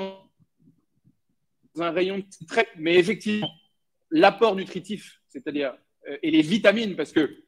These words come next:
les nutriments, c'est une chose, mais ce qui est important, c'est les vitamines qu'il y a dans les produits.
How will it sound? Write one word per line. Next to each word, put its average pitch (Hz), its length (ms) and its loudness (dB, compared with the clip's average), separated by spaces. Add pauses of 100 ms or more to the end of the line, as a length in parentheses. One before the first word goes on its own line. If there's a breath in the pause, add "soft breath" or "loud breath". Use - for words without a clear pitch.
(180)
les 147 120 -2
nutriments, 185 480 -2
c'est 156 120 -4
une 160 80 -2
chose, 180 280 -2
mais 143 100 -4
ce - 80 -16
qui 147 60 -6
est 143 120 -2
important, - 240 -8
c'est 147 140 -6
les 131 80 -4
vitamines 170 580 2
qu'il 151 140 0
y 151 60 10
a 151 260 2 (220)
dans 139 100 -4
les 139 80 -2
produits. 180 520 -2